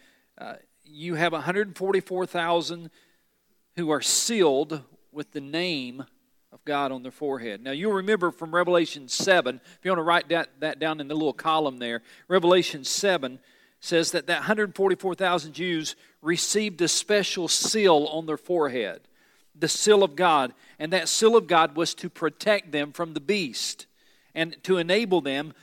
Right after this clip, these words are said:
to be a witness for God in the time of tribulation. Because of that mark or seal, they'll be able to ignore the threats of the Antichrist. Because they have this mark or seal, they will,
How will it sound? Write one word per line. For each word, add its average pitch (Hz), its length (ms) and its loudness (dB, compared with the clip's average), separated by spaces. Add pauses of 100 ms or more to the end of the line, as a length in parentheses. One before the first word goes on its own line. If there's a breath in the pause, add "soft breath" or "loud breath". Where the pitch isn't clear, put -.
(140)
to 180 80 -4
be 170 140 2
a 156 60 2
witness 185 520 2
for 165 160 -6
God 139 400 0
in 185 180 -8
the 196 100 0
time 156 300 -6
of 156 100 -6
tribulation. 156 760 -2 (1300)
Because 196 400 2
of 202 60 -8
that 190 200 0
mark 180 320 0
or 190 80 -2
seal, 156 440 0
they'll 170 200 2
be 175 200 0
able 170 320 0
to 151 340 -4 (180 soft breath)
ignore 170 440 2
the 202 120 -2
threats 185 360 0
of 156 80 -10
the 160 120 -4
Antichrist. 117 920 -8 (880)
Because 196 440 2
they 202 140 2
have 180 200 0
this 175 220 2
mark 175 340 0
or 185 180 0
seal, 160 440 -2
they 165 100 0
will, 175 200 0